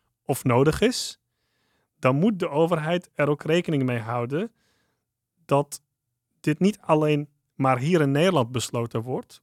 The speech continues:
maar dat je ook mogelijk bepaalde goedkeuringen op Europees niveau nodig gaat hebben.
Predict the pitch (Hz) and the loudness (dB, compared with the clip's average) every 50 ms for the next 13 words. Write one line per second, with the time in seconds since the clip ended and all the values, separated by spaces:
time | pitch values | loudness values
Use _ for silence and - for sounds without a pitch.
0 | _ - 139 135 139 131 - 185 175 170 175 196 214 220 _ - - _ _ _ | _ -6 -4 -4 -4 -4 -6 -8 -6 0 2 2 2 0 _ -8 -20 _ _ _
1 | _ _ _ _ _ _ _ _ _ _ _ _ - 131 131 143 175 190 - - | _ _ _ _ _ _ _ _ _ _ _ _ -4 0 4 4 4 4 4 2
2 | 156 185 240 - _ _ _ _ - 135 - - 151 151 147 147 135 - - 185 | 0 0 0 -4 _ _ _ _ -12 -8 -2 2 2 2 2 2 -2 -4 -4 -6
3 | 170 - - - 151 151 147 147 147 151 147 139 - - 156 151 156 147 - - | -6 -6 -2 0 2 2 2 0 0 -2 -4 -6 -4 -2 0 0 0 -2 0 2
4 | 202 208 175 151 135 123 120 123 117 117 113 113 113 110 113 - - - - 107 | 2 2 2 2 0 -2 -2 -2 -2 -2 -2 -4 -4 -6 -8 -10 -12 -14 -14 -14
5 | - - 113 104 - - 120 - | -12 -8 -8 -8 -8 -10 -14 -16